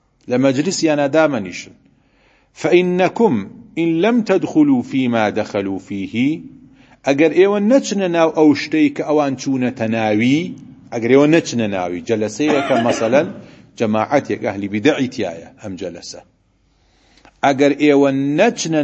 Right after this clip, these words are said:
ناو ئەو فکرەی ئەوان و ئەو شێوە تەفەکوراتەی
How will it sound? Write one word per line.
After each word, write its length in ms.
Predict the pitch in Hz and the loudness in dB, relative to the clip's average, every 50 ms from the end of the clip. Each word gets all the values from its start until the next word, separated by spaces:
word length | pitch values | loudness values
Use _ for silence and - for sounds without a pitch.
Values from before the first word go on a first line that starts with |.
| 139 139 | 2 2
ناو 160 | 139 135 135 135 135 - - | 2 2 0 0 -4 -2 2
ئەو 180 | 147 143 143 139 131 123 120 117 113 107 - - - - - - _ _ _ _ _ _ - - | 4 4 4 4 4 2 -2 -4 -6 -8 -12 -16 -20 -20 -20 -20 _ _ _ _ _ _ -6 -4
فکرەی 420 | - - - - 147 139 131 135 135 143 | -4 -4 -2 -2 0 2 2 0 2 2
ئەوان 380 | 139 139 135 131 127 127 127 135 | 2 2 4 2 0 -2 -2 -2
و 180 | 139 135 131 131 143 | -2 -2 -4 0 0
ئەو 120 | 139 139 123 | 0 0 0
شێوە 540 | - - - - 123 131 131 127 127 131 123 - - - - | -2 -6 -6 -2 0 0 2 2 2 0 0 -2 -8 -4 -4
تەفەکوراتەی 880 | 135 131 - 135 - - - 139 139 139 131 127 117 - 131 131 | -4 -2 0 -4 -4 -4 -4 -2 0 2 2 0 0 -2 -4 -4